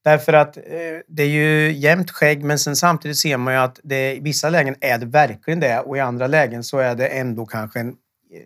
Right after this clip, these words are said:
ändå lite större skillnad, eh, fast det, det faller åt ena eller andra hållet. Men det, det jag konstaterar när jag ser det, eh, som var lite häpnadsväckande, det var väl att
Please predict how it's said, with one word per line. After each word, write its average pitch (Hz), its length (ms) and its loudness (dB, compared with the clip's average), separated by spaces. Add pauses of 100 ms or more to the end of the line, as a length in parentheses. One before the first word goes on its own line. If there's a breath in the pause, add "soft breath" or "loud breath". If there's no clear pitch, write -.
(120)
ändå 131 220 -2
lite 127 260 -2
större 120 380 0
skillnad, 147 520 2 (400)
eh, 139 140 -14
fast 131 300 2
det, 123 180 -4
det 135 180 -10
faller 127 360 -2
åt - 120 -8
ena 135 200 -2
eller 127 120 -2
andra 113 180 -6
hållet. 107 320 -8 (460 soft breath)
Men 147 100 -4
det, 151 260 4
det 151 60 -2
jag 147 160 0
konstaterar 170 680 0
när 190 80 -2
jag 175 180 -2
ser 139 260 -4
det, 135 160 -8
eh, 143 260 -10
som 139 180 -6
var 135 120 2
lite 127 360 -4 (200)
häpnadsväckande, 131 880 -2
det 180 80 -6
var 175 200 2
väl 135 100 0
att 135 140 2